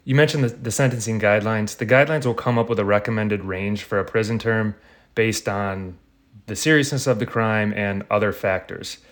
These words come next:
So the judge is required to go through that, that exercise and to consider the guidelines, but he's not required to follow it. In fact, Judge Kaplan has been critical of the guidelines in, in white-collar cases in particular,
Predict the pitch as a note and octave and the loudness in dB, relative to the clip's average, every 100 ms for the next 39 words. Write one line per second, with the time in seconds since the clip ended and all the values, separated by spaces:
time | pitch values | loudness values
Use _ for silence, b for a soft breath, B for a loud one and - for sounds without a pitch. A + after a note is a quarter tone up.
0 | b b b b C3 C3 E3 E3+ C3 A#2+ | b b b b -2 6 6 6 0 -4
1 | - A2+ B2 B2+ A#2 G2+ G2+ G#2 A2+ G#2+ | 0 4 4 4 -2 -2 0 0 -2 -2
2 | G2 F#2+ - - _ - _ A2 G2 G#2 | 0 0 -2 -10 _ -20 _ -6 0 0
3 | - C3+ C3 C3+ C3 - A2+ G#2+ G#2 G#2+ | 0 0 4 4 4 0 -4 -4 -6 -6
4 | F#2+ A2+ C3+ D3 E3 E3+ G3 G3+ - - | -4 0 2 2 2 2 2 0 -2 -6
5 | A2+ G#2+ A2+ G#2+ - G#2 F2+ F2+ - F#2 | -4 0 0 -2 -2 -2 -2 -4 -4 -2
6 | - G1+ - - b b b A#2+ C#3 C3+ | -2 -6 -8 -14 b b b 0 4 4
7 | C3+ B2 - C3+ C3+ A#2 A2 A2+ A2 G#2+ | 4 0 4 4 4 0 2 2 2 -2
8 | - _ _ _ _ - E3+ D3+ A2+ G2 | -6 _ _ _ _ 0 2 4 2 0
9 | G2+ G2 G2+ G2 G2+ G2 G2 - - G#2 | 0 0 0 -2 -4 -6 -10 -16 -8 -2
10 | G#2+ A#2 - B2 A2+ - G#2 G2 G2 G2 | 0 0 2 2 2 0 -6 -6 -6 -6
11 | G2 - - G#2+ F#2 F2+ F2+ | -8 -10 -8 -6 -4 -6 -6